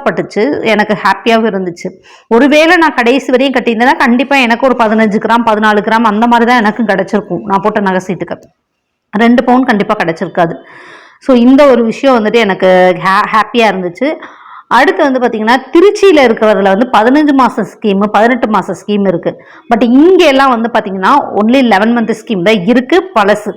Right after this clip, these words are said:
இப்ப புதுசா ஒண்ணு அப்-, அப்டேட் பண்ணிருக்காங்க. இது வந்து பாத்தீங்கன்னா இந்த லாங் டெர்ம், ஆ,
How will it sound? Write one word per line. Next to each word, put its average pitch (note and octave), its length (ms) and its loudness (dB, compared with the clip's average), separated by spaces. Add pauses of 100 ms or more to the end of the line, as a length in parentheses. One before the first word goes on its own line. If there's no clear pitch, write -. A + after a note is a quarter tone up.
(300)
இப்ப A#3+ 260 -6
புதுசா C#4+ 280 0
ஒண்ணு B3 200 2
அப்-, F3+ 360 -2
அப்டேட் A3+ 280 -2
பண்ணிருக்காங்க. F#3+ 480 -2 (420)
இது B3+ 260 4
வந்து C#4+ 280 4
பாத்தீங்கன்னா G#3+ 500 -2 (240)
இந்த G3+ 300 0
லாங் A3 540 0
டெர்ம், F4+ 360 0
ஆ, F#3+ 680 -2